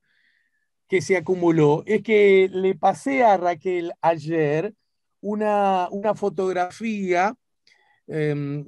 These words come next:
de ella actuando en La Habana, porque estuve en la Feria del Libro en Buenos Aires, y como La Habana es la ciudad invitada,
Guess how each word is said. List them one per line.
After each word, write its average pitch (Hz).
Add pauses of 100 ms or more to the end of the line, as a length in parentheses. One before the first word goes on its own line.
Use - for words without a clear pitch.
de 185
ella 180
actuando 196
en 175
La 190
Habana, 202
porque 175
estuve 202
en 196
la 190
Feria 196
del 214
Libro 165 (440)
en 143
Buenos 165
Aires, 151 (460)
y 175
como 170
La 170
Habana 226
es 156
la 147
ciudad 165
invitada, 185